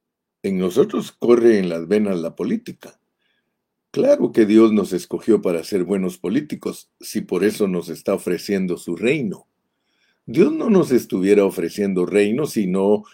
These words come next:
estuviera de acuerdo con que tuviéramos pensamientos políticos, pero no para participar en la política de hoy, porque entonces vamos a ser arrastrados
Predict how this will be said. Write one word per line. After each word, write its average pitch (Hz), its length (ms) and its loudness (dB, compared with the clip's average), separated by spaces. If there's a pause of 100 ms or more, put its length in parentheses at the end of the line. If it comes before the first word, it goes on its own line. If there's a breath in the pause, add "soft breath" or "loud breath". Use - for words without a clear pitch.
(100)
estuviera 98 560 0
de 92 100 2
acuerdo 95 560 0 (220 loud breath)
con 92 200 -6
que 90 140 -2
tuviéramos 90 640 -4
pensamientos 87 800 -8
políticos, 98 760 -6 (260 soft breath)
pero 104 300 4
no 107 280 4
para 120 300 4
participar 95 680 -2
en 123 160 0
la 92 180 -2
política 90 720 -4
de - 160 -6
hoy, 127 500 6 (340)
porque 104 280 2
entonces 113 480 4
vamos 110 320 2
a 95 80 0
ser 98 200 0
arrastrados 104 840 0